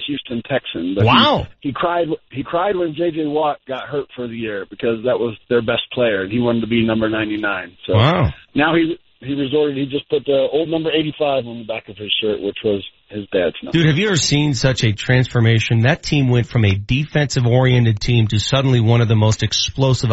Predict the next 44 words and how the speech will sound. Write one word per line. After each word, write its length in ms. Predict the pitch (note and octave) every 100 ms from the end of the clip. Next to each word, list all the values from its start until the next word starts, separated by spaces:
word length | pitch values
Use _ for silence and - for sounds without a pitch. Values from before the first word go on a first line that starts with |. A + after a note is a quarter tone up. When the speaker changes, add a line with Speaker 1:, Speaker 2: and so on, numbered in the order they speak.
| -
Speaker 2:
offenses 600 | B2 G#2+ A#2+ F#2+ A2 G2+
in 120 | G2+
the 140 | G2+
N 100 | G2
F 180 | G2 -
L. 220 | F#2+ D#2 _ _ _ _
Truly 400 | - - F3+ D3+
amazing. 320 | B2+ G#2+ G2+ D3+
Speaker 1:
I 40 |
love 80 | D3
watching 340 | C#3 C#3 - C3+
Deshaun 400 | C3+ D#3 C#3 C3
Watson 400 | B2 A#2+ B2+ A#2+
play. 280 | B2 A2+ G#2+
He's 220 | F3 F3+
a 80 | D3+
good 280 | - D#3 B2+
player. 400 | D3 C3+ A#2 G2+
He's 280 | G#2+ C#3+ C#3+
gonna 100 | D#3
be 100 | C#3+
good 200 | B2+ C3+ -
for 80 | B2
a 20 |
long 220 | A#2+ A#2+
time, 300 | A#2 A2+ G#2+
I 80 | G2+
hope. 140 | G#2+ -
Speaker 2:
Yes, 260 | G#2 A2+
he 240 | - A#2+ F#2
is. 140 | C#2+ -
All 80 | C3+
right, 80 | E3+
happy 280 | E3 G3+ G#3+
Halloween, 500 | G3 G3 G3 F#3+ F#3+
Joel. 240 | D3+ F3+ F3+
Thanks 260 | E3 E3+
for 120 | C3 E3+
the, 300 | D3+ D#3+ D3+
uh, 40 |
few 160 | - D3+
minutes 240 | D3+ C#3
this 120 | A#2 G#2+
morning. 260 | A#2+ F2